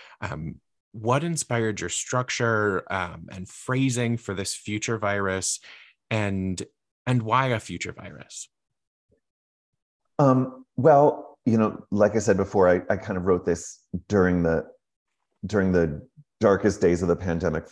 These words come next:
Speaker 2: You know, I, I, I mean, a, a, a first draft kind of happened during, um, during those, that spring, and so ob-, obviously it was on my mind. And, um, and while I was writing it,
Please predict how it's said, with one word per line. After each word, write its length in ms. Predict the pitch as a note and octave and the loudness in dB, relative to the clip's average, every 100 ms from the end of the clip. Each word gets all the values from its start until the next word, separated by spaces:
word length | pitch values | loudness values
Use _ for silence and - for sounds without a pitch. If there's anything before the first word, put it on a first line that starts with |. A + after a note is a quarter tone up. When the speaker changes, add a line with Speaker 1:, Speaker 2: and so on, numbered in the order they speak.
| - - | -14 -4
Speaker 2:
You 160 | F#2+ | -2
know, 280 | E2 D#2+ - | 0 0 0
I, 120 | - - | 0 2
I, 160 | G2+ - | 0 2
I 20 | |
mean, 160 | G2+ F#2+ | 2 2
a, 60 | |
a, 320 | F#2+ - F#2+ F#2 | 2 0 0 -2
a 180 | - | -2
first 300 | - A#2 F#2+ | -4 -2 -2
draft 340 | A2+ F2 - - | 0 -2 -4 -10
kind 180 | - F2 | -6 -6
of 140 | - | -8
happened 460 | E2+ F#2 E2 D2+ D#2+ | -8 -6 -4 -6 0
during, 400 | F2 D#2 D#2+ D#2+ - | 0 0 -4 -10 -10
um, 340 | E2+ D#2 C#2+ - | -8 -8 -10 -12
during 240 | - F2 F2 | -8 -4 -2
those, 280 | E2 - - | -2 -4 -2
that 180 | D#2+ | -2
spring, 560 | - - G2 E2+ D#2+ E2 _ G#2 | -4 -4 -2 -2 -6 -10 _ -4
and 280 | G2 F#2 | -2 -2
so 260 | E2 G2 E2+ | -2 0 2
ob-, 180 | E2+ - | 0 -2
obviously 360 | F2+ F2 E2+ C2+ | -4 -4 -4 -4
it 40 | |
was 140 | E2 | -2
on 100 | D#2+ | -2
my 140 | E2 E2+ | -2 -2
mind. 420 | F2 E2 E2 E2 - | -4 -4 -6 -8 -8
And, 340 | G2 F#2+ F2+ - _ _ _ _ _ | -6 -4 -4 -8 _ _ _ _ _
um, 480 | G2 F#2 E2+ E2+ E2 _ _ _ _ - | -4 -2 -2 -6 -8 _ _ _ _ -2
and 300 | A2+ A2 A2 | 2 2 0
while 400 | - G2+ G#2 G#2+ | -2 2 4 6
I 40 | |
was 140 | G2+ F#2 | 4 2
writing 280 | F2+ F#2 | 2 2
it, 120 | F#2+ | -2